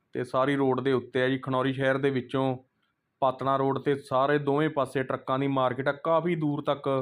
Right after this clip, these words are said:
ਉਹ ਬੱਤੀ ਦਰਾਂ ਤ-, ਤੱਕ ਜਾ ਪਹੁੰਚੀ ਹੈ ਜੀ। ਵੇਖੋ ਜੀ ਕਿੰਨੇ, ਕਿੰਨੀ ਵੱਡੀ ਮਾਰਕੀਟ ਹੈ ਜੀ ਟਰੱਕਾਂ ਦੀ, ਪੁਰਾਣੇ ਟਰੱਕਾਂ ਦੀ ਮਾਰਕੀਟ ਹੈ ਜੀ ਇਹ। ਜੋ ਵੀ ਪੁਰਾਣਾ ਸਮਾਨ ਲੈਣਾ ਤੁਸੀਂ ਇੱਥੋਂ ਲੈ ਸਕਦੇ ਹੋ।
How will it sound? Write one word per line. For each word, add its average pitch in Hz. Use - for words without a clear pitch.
ਉਹ 156
ਬੱਤੀ 143
ਦਰਾਂ 139
ਤ-, 135
ਤੱਕ 131
ਜਾ 131
ਪਹੁੰਚੀ 123
ਹੈ 127
ਜੀ। 120
ਵੇਖੋ 135
ਜੀ 135
ਕਿੰਨੇ, 131
ਕਿੰਨੀ 131
ਵੱਡੀ 131
ਮਾਰਕੀਟ 127
ਹੈ 123
ਜੀ 127
ਟਰੱਕਾਂ 123
ਦੀ, 123
ਪੁਰਾਣੇ 123
ਟਰੱਕਾਂ 123
ਦੀ 127
ਮਾਰਕੀਟ 120
ਹੈ 117
ਜੀ 123
ਇਹ। 151
ਜੋ 135
ਵੀ 147
ਪੁਰਾਣਾ 131
ਸਮਾਨ 127
ਲੈਣਾ 123
ਤੁਸੀਂ 123
ਇੱਥੋਂ 127
ਲੈ 113
ਸਕਦੇ 104
ਹੋ। 104